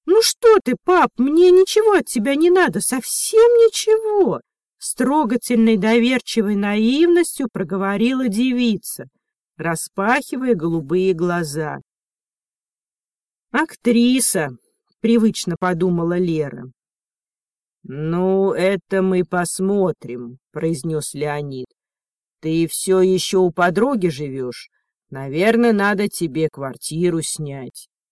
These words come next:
Я подумаю над этим». Глаза дочки засияли. Отец усмехнулся.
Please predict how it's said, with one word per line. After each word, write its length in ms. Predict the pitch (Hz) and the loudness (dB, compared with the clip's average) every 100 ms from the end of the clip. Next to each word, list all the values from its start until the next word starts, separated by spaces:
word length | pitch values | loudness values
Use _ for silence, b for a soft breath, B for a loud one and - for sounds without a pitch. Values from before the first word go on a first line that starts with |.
| _ | _
Я 280 | 156 185 190 | -2 -2 0
подумаю 680 | 214 202 202 226 165 147 | 0 0 0 0 0 -4
над 300 | 139 139 131 | -8 -10 -10
этим». 500 | 135 123 - - 117 _ _ _ _ _ _ _ - | -8 -10 -12 -16 -18 _ _ _ _ _ _ _ -6
Глаза 400 | 180 196 262 349 | -2 0 0 0
дочки 380 | 294 320 - | -2 -6 -6
засияли. 800 | 285 285 - 262 175 135 131 135 _ _ _ _ _ _ _ _ _ _ _ - | -6 -6 -4 -4 -4 -6 -10 -16 _ _ _ _ _ _ _ _ _ _ _ -4
Отец 380 | 202 226 370 381 | -2 2 4 4
усмехнулся. 1080 | 392 - 339 - 220 226 220 - 190 190 | 2 4 2 4 2 4 2 -2 -4 -4